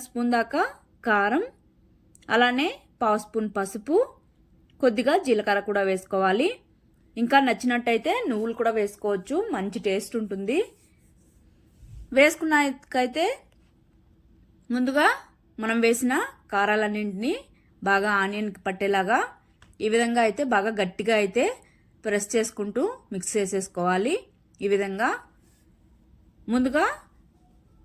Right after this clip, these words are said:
మనం పిండితో పాటు వేసామంటే సరిగ్గా మిక్స్ అవ్వదు, కాబట్టి ముందుగా ఈ విధంగా మిక్స్ చేసుకున్నామంటే బాగా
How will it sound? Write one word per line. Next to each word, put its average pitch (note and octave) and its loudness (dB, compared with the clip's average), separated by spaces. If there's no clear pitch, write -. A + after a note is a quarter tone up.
మనం A#3 2
పిండితో B3 0
పాటు A#3 0
వేసామంటే G#3+ -2
సరిగ్గా A3+ 2
మిక్స్ F#3 -6
అవ్వదు, G#3 0
కాబట్టి A3 -2
ముందుగా A3+ -2
ఈ A3+ 0
విధంగా G#3 -4
మిక్స్ F#3+ -10
చేసుకున్నామంటే G3 -4
బాగా G#3 4